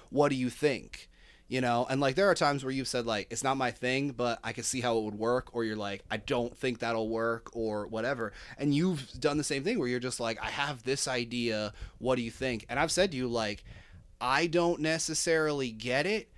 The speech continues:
but I also know that, like, there is a market for that out there. So, you know, if you can, why not?" You know, or, or what have you. Um, but when you, when you had said to me about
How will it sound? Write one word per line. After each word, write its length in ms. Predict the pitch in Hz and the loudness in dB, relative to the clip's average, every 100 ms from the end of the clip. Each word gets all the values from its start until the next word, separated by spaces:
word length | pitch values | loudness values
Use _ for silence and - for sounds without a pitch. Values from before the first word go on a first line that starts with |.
| - - | -20 -8
but 180 | 117 139 | -2 2
I 140 | 131 | 4
also 400 | 131 143 - 147 | 2 2 0 0
know 380 | 139 123 135 156 | 0 2 2 2
that, 240 | 131 120 | 0 -4
like, 420 | 120 117 107 - - - - _ - | -2 -2 -2 -8 -18 -20 -20 _ -20
there 320 | 107 131 131 135 | -2 2 2 0
is 140 | 123 | 0
a 80 | 123 | 0
market 540 | 117 131 180 131 120 | 2 4 2 0 -6
for 280 | - 123 117 | -4 -2 -2
that 280 | 117 117 110 | 0 0 0
out 320 | 113 160 - | 0 -2 -2
there. 260 | 110 101 107 | -8 -8 -8
So, 540 | - 120 110 104 104 - - - | -6 -2 -2 -2 -4 -10 -20 -6
you 140 | 135 | -2
know, 180 | 110 104 | -2 -4
if 200 | 127 123 | -6 -6
you 120 | 123 107 | -6 -6
can, 520 | - 143 208 139 117 | -4 -2 -2 -4 -4
why 240 | 117 123 | 0 0
not?" 320 | 135 165 - - | -2 -4 -6 -6
You 120 | 131 | -4
know, 200 | 117 113 | -2 -2
or, 320 | 113 104 98 - | -2 -4 -6 -8
or 240 | 110 104 | -8 -8
what 160 | 107 117 | -8 -4
have 220 | 127 113 | -4 -4
you. 120 | 104 - - - - - | -10 -16 -20 -20 -16 -2
Um, 520 | 120 113 107 104 104 - _ - - - - 120 | 2 2 0 -4 -8 -16 _ -20 -20 -20 -20 -6
but 340 | 139 135 120 - - - | 0 2 0 -4 -20 -12
when 300 | 123 131 127 | -6 -2 0
you, 420 | 127 127 123 120 120 | 0 0 -2 -4 -4
when 120 | 123 | -2
you 120 | 120 | -2
had 160 | 117 110 | -4 -6
said 240 | 120 123 | -6 -6
to 100 | - | -4
me 140 | 117 110 | -4 -4
about 340 | 110 107 | -4 -6